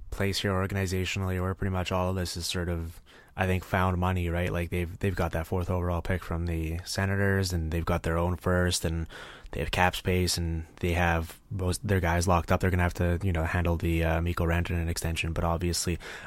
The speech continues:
otherwise, like, they're set up here to build something special. And I think this is a bit of ahead of schedule, and it's been, it's been fun to watch, but it has been staggering to see just how well they've played in this series so far through these past three games and really overwhelmed the Flames. And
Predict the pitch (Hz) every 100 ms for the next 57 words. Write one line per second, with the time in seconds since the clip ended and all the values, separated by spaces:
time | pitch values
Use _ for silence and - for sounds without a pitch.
0 | - 110 104 98 95 95 95 87 107 98
1 | - 98 92 87 95 87 87 - 87 90
2 | 87 - 90 87 - 87 85 98 87 87
3 | 85 92 90 92 87 85 87 82 - 104
4 | 101 90 85 - 92 95 92 92 90 -
5 | - - - - 107 - 110 107 104 101
6 | 101 92 - - 101 104 107 110 113 113
7 | 110 107 98 101 95 98 92 104 95 98
8 | 92 90 92 - 92 90 95 - - 92
9 | 87 85 90 87 85 - 90 87 87 -
10 | 98 92 90 - 87 82 92 85 85 90
11 | 85 - 87 - 85 85 95 90 87 87
12 | 85 85 - - - 104 95 92 92 92
13 | 92 95 82 101 107 104 95 92 90